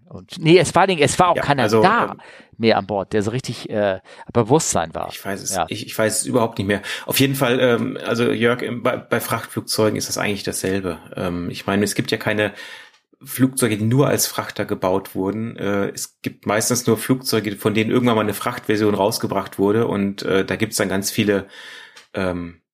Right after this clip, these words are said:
Speaker 2: ja, Sachen, die einfach übernommen wurden und so auch einfach die Kabinendrucksteuerung.
Speaker 1: Aber du, ihr habt doch bei
Speaker 2: Ähm,
Speaker 1: Küken,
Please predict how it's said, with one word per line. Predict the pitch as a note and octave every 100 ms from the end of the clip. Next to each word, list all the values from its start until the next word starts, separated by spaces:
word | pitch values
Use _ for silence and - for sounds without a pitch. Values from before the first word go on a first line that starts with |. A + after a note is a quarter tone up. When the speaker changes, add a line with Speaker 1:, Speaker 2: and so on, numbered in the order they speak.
| _ _ -
Speaker 2:
ja, | F2 E2 -
Sachen, | - G#2 A2+
die | G2+
einfach | G2 A2+ A2
übernommen | A2 A2 C3 G2
wurden | F2+ F#2 F#2+
und | F2+ F#2
so | - G2
auch | G2+ -
einfach | - G#2 G2
die | G#2
Kabinendrucksteuerung. | F#2+ G#2 G#2+ F#2+ F#2 - F2+ F2+ -
Speaker 1:
Aber | D#3 C#3+
du, | C#3+
ihr | C#3 A#2+
habt | -
doch | F3+
bei | - B2+
Speaker 2:
Ähm, |
Speaker 1:
Küken, | E2+ - - A2